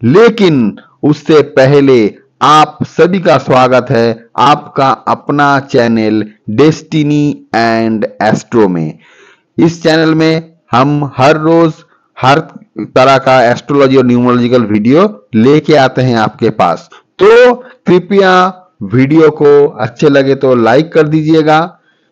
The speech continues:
चैनल को सब्सक्राइब जरूर कर दीजिएगा और बेल आइकन को दबा दीजिएगा ताकि ऐसे notification आपके पास पहुंचे। तो जिनका जन्म किसी भी महीने का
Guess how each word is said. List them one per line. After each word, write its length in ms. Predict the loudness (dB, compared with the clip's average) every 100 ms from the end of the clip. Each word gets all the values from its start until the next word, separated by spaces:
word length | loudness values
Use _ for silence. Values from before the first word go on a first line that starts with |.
| _ -4
चैनल 460 | -2 0 0 0
को 280 | 2 2 2
सब्सक्राइब 800 | 0 -2 -2 -4 -4 0 2 2
जरूर 320 | 2 2 2
कर 120 | 0
दीजिएगा 400 | 0 0 0 0
और 240 | 0 0 0
बेल 280 | 2 2 2
आइकन 340 | 0 -2 -4
को 120 | -2
दबा 280 | 0 2 2
दीजिएगा 460 | 0 -2 -2 0 -2
ताकि 320 | -4 -4 -2
ऐसे 220 | -2 -2
notification 600 | -4 -4 -4 -4 -4 -4
आपके 300 | -6 -4 -4
पास 440 | -2 -2 -2 -4 _ _ _ -2
पहुंचे। 540 | 2 2 0 -4 -6 -14 _ _ _ _ -2
तो 520 | 2 4 2 0 -10 _ -10
जिनका 720 | -4 -2 0 -2 -2 0 2
जन्म 500 | 2 0 0 -2 -4
किसी 340 | -6 -6 -4
भी 220 | -2 0 0
महीने 480 | 0 0 0 -2
का 540 | 0 0 0 -4 -12